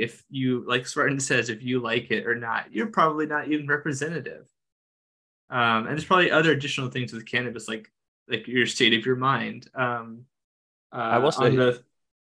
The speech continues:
Speaker 1: Future Cannabis Project, they made a point, um, somebody just made a point, like, if you're judging, you, you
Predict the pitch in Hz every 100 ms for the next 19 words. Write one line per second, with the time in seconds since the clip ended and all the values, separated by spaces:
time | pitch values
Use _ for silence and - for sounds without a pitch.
0 | _ - 185 170 180 180 170 151 139 139
1 | 139 139 135 135 143 135 - 135 123 117
2 | 117 123 - _ _ _ _ _ _ -
3 | - 143 139 131 147 131 135 127 127 120
4 | 131 135 139 165 151 147 147 175 202